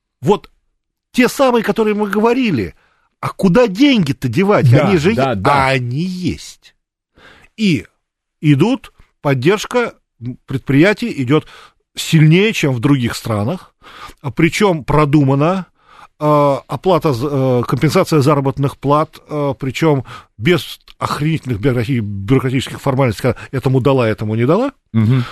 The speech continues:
Speaker 1: То есть, в принципе, вот все малые, малые и небольшие предприятия, в общем, молятся там, потому что они выжили.
Speaker 2: Мгм.
Speaker 1: Они выжили, им помогают,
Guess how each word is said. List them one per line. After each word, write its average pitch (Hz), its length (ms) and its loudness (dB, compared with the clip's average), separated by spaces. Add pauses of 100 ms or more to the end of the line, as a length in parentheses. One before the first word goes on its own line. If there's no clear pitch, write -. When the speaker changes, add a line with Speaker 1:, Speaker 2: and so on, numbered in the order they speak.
(120)
Speaker 1:
То 160 140 2
есть, 165 260 2 (380)
в - 160 -20
принципе, 175 640 -2
вот - 140 -8
все 165 240 -2
малые, 123 500 0
малые 113 460 -4
и - 20 -4
небольшие 104 460 -2
предприятия, 120 760 -4 (380)
в 117 100 0
общем, 170 340 0
молятся 107 440 -6
там, - 120 -20 (540)
потому 117 300 -2
что - 160 -2
они 120 260 2
выжили. 82 480 -6 (760)
Speaker 2:
Мгм. 127 340 2
Speaker 1:
Они 127 220 4
выжили, 101 280 2
им 139 180 0
помогают, 127 640 0